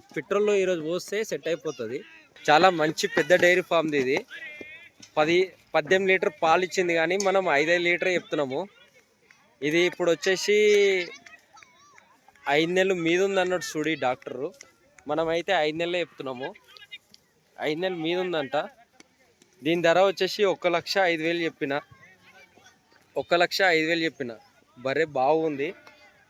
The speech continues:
హెవీ సైజు, పెద్ద డైరీ ఫామ్ది. ఇప్పుడు ఈంతే రు-, మూడో ఈత ఉంటుంది బర్రె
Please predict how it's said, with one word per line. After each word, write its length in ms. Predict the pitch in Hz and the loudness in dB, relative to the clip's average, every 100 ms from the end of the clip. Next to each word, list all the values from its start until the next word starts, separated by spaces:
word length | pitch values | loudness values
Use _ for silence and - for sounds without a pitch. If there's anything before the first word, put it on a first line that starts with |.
| - | -6
హెవీ 180 | 151 165 | -4 -2
సైజు, 320 | 180 156 135 160 - - | 0 -2 -2 -8 -12 -10
పెద్ద 200 | 147 160 165 | -2 0 2
డైరీ 200 | 170 151 | 0 -2
ఫామ్ది. 360 | 147 139 127 170 - _ _ _ _ _ - _ _ _ _ _ - - - 139 | -4 -4 -4 -8 -10 _ _ _ _ _ -20 _ _ _ _ _ -20 -20 -14 -10
ఇప్పుడు 200 | 127 165 160 | -2 0 2
ఈంతే 260 | 165 170 202 202 190 | 0 0 0 2 0
రు-, 80 | 156 147 | -2 -2
మూడో 220 | 147 160 175 | 0 2 0
ఈత 100 | 160 160 | 0 -2
ఉంటుంది 240 | 143 127 117 | -2 -6 -8
బర్రె 180 | 117 104 | -8 -10